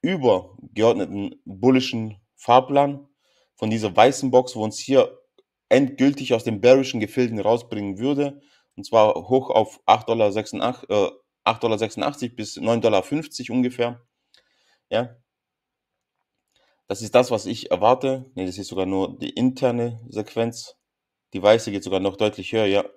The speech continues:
sehen wir hier oben. Die weiße geht hoch bis elf, dreizehn Dollar, also zwölf Dollar knapp. Ja, hab mich grad gewundert, das passt doch nicht zusammen. Also, das ist dass ich würde den Markt hier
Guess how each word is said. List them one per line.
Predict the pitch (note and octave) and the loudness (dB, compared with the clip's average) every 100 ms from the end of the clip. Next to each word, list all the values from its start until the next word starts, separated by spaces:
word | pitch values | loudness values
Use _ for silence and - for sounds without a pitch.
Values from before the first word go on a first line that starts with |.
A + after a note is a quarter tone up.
| _ - | _ -20
sehen | - F#2 G#2+ G#2+ | -14 -8 -6 -4
wir | |
hier | G2+ A2 | -2 0
oben. | A2+ A2 A2 _ _ _ _ | 0 -2 -10 _ _ _ _
Die | F#2 | 4
weiße | G#2+ A#2 G2+ | 6 6 2
geht | G2+ G2 | -4 -2
hoch | A2+ | -4
bis | - G2+ - - - _ _ _ _ _ _ _ _ _ _ _ _ _ _ _ _ _ _ _ _ - | -4 -6 -8 -12 -16 _ _ _ _ _ _ _ _ _ _ _ _ _ _ _ _ _ _ _ _ 4
elf, | A#2 B2+ - - | 4 4 0 -18
dreizehn | - G#2 A#2 A#2 G2+ | -2 4 4 4 -2
Dollar, | G2+ A#2 A2 | 4 6 6
also | G2 | 2
zwölf | - A#2 G2+ | 0 0 2
Dollar | A#2 A#2 G#2+ | 2 2 2
knapp. | - G#2+ - - _ _ _ _ _ _ _ _ _ _ _ _ _ _ | 0 -4 -4 -20 _ _ _ _ _ _ _ _ _ _ _ _ _ _
Ja, | F#2+ E2+ | -4 -2
hab | |
mich | F#2 E2 | -4 -4
grad | F#2 - | -4 -4
gewundert, | F#2 G2 - - - | -8 -8 -10 -20 -20
das | - | -20
passt | - G2+ - | -12 -10 -8
doch | F#2 | -12
nicht | F2+ | -8
zusammen. | F2+ F#2 F2 _ _ - - | -6 -8 -8 _ _ -20 0
Also, | G2+ G2+ F#2 - _ _ _ _ _ | 2 2 -4 -8 _ _ _ _ _
das | A2 C3 | -6 -2
ist | C3 - _ _ _ _ _ _ _ _ _ _ _ _ _ _ | -2 -4 _ _ _ _ _ _ _ _ _ _ _ _ _ _
dass | - C3 C#3+ - | 4 6 6 2
ich | B2 A#2+ | -2 2
würde | C3 - | -2 -2
den | G#2 | 0
Markt | A2+ B2 | 2 0
hier | - A2+ - | 0 -2 -4